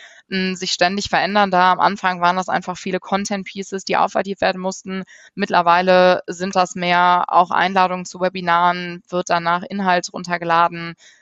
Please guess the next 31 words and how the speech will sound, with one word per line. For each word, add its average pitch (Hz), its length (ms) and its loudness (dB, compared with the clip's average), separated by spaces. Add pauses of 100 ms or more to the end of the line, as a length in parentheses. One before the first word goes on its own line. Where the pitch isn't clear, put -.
wird 190 180 -2
sich - 140 -14
zu - 120 -10
einem 185 100 -4
anderen 175 320 -2
Webinar 165 420 -2
angemeldet. 165 600 -4 (340)
Und, 170 300 -8 (100)
ähm, 165 220 -4
auch 170 100 0
das 180 160 -2
ist - 60 -14
natürlich 175 300 -8
wahnsinnig 170 340 -2
spannend 180 500 -2
und 196 240 0
auch 208 280 2
ein 208 100 -16
Zeichen 190 320 -4
dafür, 196 500 0
dass - 220 -2
es - 80 -20
eben 190 260 -4
wächst - 340 -4
und 175 140 -14
dass 190 160 -2
es 196 80 -20
sich 185 140 -12
verändert 170 480 -6
und 170 80 -20
verbessert. 170 540 -8